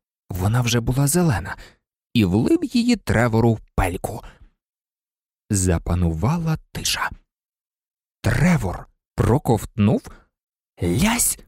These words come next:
і на Снейповій долоні зазміївся пуголовок. Грифіндорці шалено заплескали.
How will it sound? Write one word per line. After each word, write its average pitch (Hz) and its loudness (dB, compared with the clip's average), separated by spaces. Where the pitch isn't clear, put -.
і 131 4
на 139 4
Снейповій 170 0
долоні 339 2
зазміївся 170 2
пуголовок. 123 0
Грифіндорці 185 2
шалено 120 0
заплескали. 107 -2